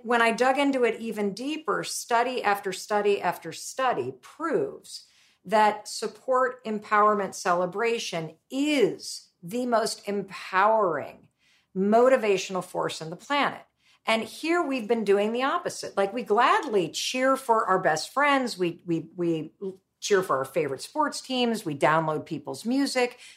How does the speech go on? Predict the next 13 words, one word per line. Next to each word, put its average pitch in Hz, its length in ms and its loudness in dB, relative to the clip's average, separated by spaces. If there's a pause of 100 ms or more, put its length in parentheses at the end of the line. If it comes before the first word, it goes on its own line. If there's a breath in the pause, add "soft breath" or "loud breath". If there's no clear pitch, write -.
We 190 260 4 (220)
plan 147 280 -2
birthday 269 380 0
parties. 226 420 0
We 156 120 -8
take 170 340 -6
on 151 240 -2
work 196 260 0
from 165 420 0 (280 loud breath)
colleagues 277 560 2
who 254 80 0
are 247 80 6
overwhelmed. 233 540 4